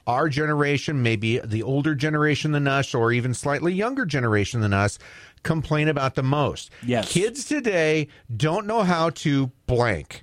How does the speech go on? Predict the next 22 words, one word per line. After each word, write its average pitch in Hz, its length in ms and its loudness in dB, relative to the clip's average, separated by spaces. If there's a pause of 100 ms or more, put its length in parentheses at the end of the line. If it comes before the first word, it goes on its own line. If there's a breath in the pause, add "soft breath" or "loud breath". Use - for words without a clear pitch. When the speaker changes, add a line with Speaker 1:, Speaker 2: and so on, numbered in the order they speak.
Speaker 2:
Get 156 160 0
ready 156 220 2
Speaker 1:
Okay? 170 40 0
Speaker 2:
for 175 120 2
real 151 220 2
life. 214 440 -2
Speaker 1:
That's 160 240 -2
right. 147 420 0
Kids 208 380 -2
are 185 120 0
not 143 260 0
equipped 160 540 -2 (260 soft breath)
to 175 180 -4
enter 156 300 0
the 143 160 0
quote-unquote 156 760 0
real 131 360 2
world. 143 420 0 (280 loud breath)
So, 151 460 -2 (540 soft breath)
Prosser 180 500 -2
High 190 240 0
School, 185 480 -2